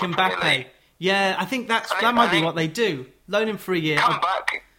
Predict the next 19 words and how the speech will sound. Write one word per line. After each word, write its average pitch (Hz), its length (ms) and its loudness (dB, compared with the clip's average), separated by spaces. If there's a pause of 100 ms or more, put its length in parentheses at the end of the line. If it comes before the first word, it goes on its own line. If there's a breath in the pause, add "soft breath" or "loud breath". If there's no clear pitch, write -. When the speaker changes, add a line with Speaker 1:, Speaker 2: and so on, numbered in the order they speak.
(140)
Speaker 2:
go - 340 -2
win 247 160 2
your 202 140 2
league. 165 340 0 (380)
Yeah, 190 180 0
you've 185 140 2
got 220 160 0
your - 80 -4
trophy. 139 680 2 (240 loud breath)
You're 143 120 0
a, 139 680 0
a 135 80 -6
tiny 175 360 2
part 135 360 2
of 127 80 -2
the 135 80 -4
history - 400 2
of 107 160 -4
Manchester - 380 2